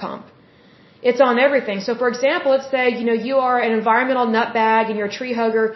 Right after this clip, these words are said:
and I love trees, they're wonderful, but let's say you're a little crazy. And they say, "Oh, I'm not gonna drive my car anymore, I'm against, uh, fossil fuels, I'm just gonna ride my bike everywhere." Here's the thing: you are still paying for high gas prices even though you're not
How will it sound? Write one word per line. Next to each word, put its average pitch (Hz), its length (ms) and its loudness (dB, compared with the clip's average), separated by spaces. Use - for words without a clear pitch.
and 302 140 -10
I - 20 2
love 254 360 2
trees, 220 260 -4
they're 208 240 -2
wonderful, 196 340 -4
but 214 100 -2
let's 226 120 -8
say 269 160 2
you're 226 160 2
a - 40 2
little 208 200 -2
crazy. 190 320 -2
And 233 100 -6
they 269 120 4
say, 285 100 4
"Oh, 294 200 6
I'm 269 80 0
not 269 120 2
gonna 247 180 -2
drive 240 120 -2
my 226 100 0
car 262 100 0
anymore, 254 360 0
I'm 220 180 0
against, 214 420 -4
uh, 185 240 0
fossil 226 380 0
fuels, 262 380 4
I'm 254 200 0
just 294 120 -6
gonna 254 240 0
ride 247 180 0
my 233 40 -2
bike 240 200 0
everywhere." 226 560 0
Here's 285 160 4
the 262 80 -2
thing: 247 140 2
you 330 220 2
are 320 120 2
still 320 400 0
paying 285 300 2
for 262 80 -2
high 254 140 2
gas 262 160 2
prices 214 500 0
even 262 180 -2
though 254 220 0
you're 226 240 2
not 233 80 2